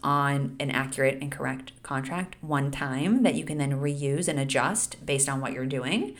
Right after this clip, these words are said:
For me, I think, too, the other piece is, like, if I'm working with brands and stuff, I make sure that there's no, there's one thing,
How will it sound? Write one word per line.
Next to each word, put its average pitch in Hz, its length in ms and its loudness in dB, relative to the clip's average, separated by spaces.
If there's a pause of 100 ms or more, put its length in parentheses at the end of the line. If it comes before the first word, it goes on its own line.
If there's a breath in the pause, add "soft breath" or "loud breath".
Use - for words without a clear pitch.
(760 loud breath)
For 269 120 12
me, 262 340 12
I 247 120 12
think, 254 260 10
too, 254 140 10
the 220 140 12
other 185 200 12
piece 208 280 8
is, 190 160 8
like, 151 200 10
if 175 120 4
I'm 160 120 6
working 151 280 6
with 151 160 0
brands 131 340 8
and 175 140 6
stuff, 170 320 8
I - 100 6
make 156 220 6
sure 143 480 12
that 147 160 6
there's 143 260 8
no, 135 360 10
there's 156 220 8
one 151 380 6
thing, 143 400 8